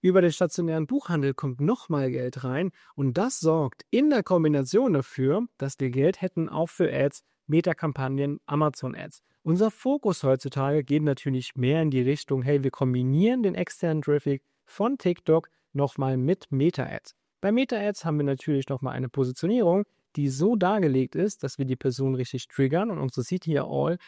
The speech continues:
immer über drei, vier, fünf oder auch zum Teil über zehn Prozent liegt. Der Vorteil in beiden Situationen ist ganz klar, wir haben bei Meta die Möglichkeit, einen Keyword-Link zu hinterlegen und da organisch mehr Sichtbarkeit hinzubekommen.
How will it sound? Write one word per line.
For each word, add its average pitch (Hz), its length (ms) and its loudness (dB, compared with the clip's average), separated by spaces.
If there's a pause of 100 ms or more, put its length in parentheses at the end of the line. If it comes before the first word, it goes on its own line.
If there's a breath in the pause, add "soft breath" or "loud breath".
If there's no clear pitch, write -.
(160 loud breath)
immer 208 300 4
über 139 260 0
drei, 135 380 -2
vier, 151 340 0
fünf 151 360 -2
oder 135 340 -2
auch 123 100 -6
zum - 220 -8
Teil 127 320 -2
über 233 300 2
zehn 139 260 -2
Prozent - 420 -4
liegt. - 320 -10 (180)
Der 165 200 4
Vorteil 220 480 -2
in 139 180 -4
beiden 175 320 2
Situationen 156 640 0
ist 131 160 -6
ganz 147 260 -4
klar, 147 400 -4 (260 loud breath)
wir 135 140 0
haben 160 180 0
bei 131 140 0
Meta 196 420 0
die 175 120 0
Möglichkeit, 147 680 -4
einen 117 220 -12
Keyword-Link 208 580 0
zu 160 100 -2
hinterlegen 143 540 2
und 117 240 -6
da 131 160 0
organisch 127 540 -2
mehr 131 240 2
Sichtbarkeit 139 500 -2
hinzubekommen. 135 640 -2